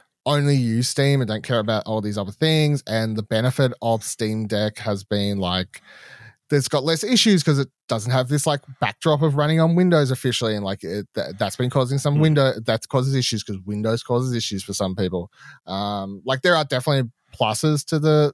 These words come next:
Speaker 1: to the, having the Steam Deck, but I definitely think that the fact that the rog deck got in first,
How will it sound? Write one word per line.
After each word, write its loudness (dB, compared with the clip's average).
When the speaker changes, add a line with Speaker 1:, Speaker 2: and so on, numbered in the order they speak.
Speaker 1:
to -2
the, -6
having -2
the -2
Steam 0
Deck, 0
but 2
I 2
definitely 0
think -4
that 0
the -6
fact -4
that -2
the -6
rog -4
deck 0
got 0
in -4
first, -2